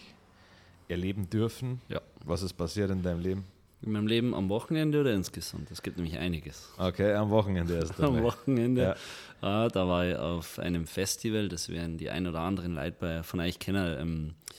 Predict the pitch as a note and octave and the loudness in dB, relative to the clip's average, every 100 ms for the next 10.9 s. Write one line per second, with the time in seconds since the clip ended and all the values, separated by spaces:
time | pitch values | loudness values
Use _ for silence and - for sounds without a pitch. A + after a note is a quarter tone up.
0 | - - - A2 - F#2 E2 - F#2+ F#2+ | -20 -20 -4 -2 -2 -6 -6 -2 -2 -2
1 | F2 E2+ F2+ F2 F#2 - F2+ D#2+ D#2 D#2 | -6 -4 -4 -2 -4 -4 -6 -6 -8 -10
2 | D2+ D#2 D#2+ E2+ - D2+ E2 D#2+ - D#2 | -10 -10 -8 -6 -4 -2 -4 -4 -8 -8
3 | D#2+ D#2+ D#2 D#2+ E2 F2 - - - E2+ | -8 -8 -8 -6 -6 -8 -12 -16 -6 -4
4 | - D#2 D#2 E2 F2 F2 F2+ E2+ E2 F#2+ | -4 -2 2 2 4 4 4 0 2 2
5 | F#2 D#2+ E2 E2 D#2+ F2 E2 D#2+ E2+ D#2+ | 2 2 0 0 0 -2 -2 -2 0 0
6 | E2+ F2+ - A#2+ G2 F2+ B2 F2+ F2 F2 | -2 -4 -4 -2 0 0 0 2 0 0
7 | F2 F2 E2+ E2+ G#2+ - - - - - | 0 0 0 2 2 0 -8 -12 -12 -6
8 | G2 G2 F#2 F2+ F2+ F2+ F2 E2 - F#2 | 0 2 4 2 2 0 0 -4 -4 0
9 | G2+ - - - - E2+ F#2 - G2+ F#2+ | 0 -2 -20 -20 -8 -2 0 -2 -2 0
10 | F2+ D#2+ D#2 E2+ G2 - G2+ F#2 F2 | 0 0 -2 -2 -2 -2 0 0 0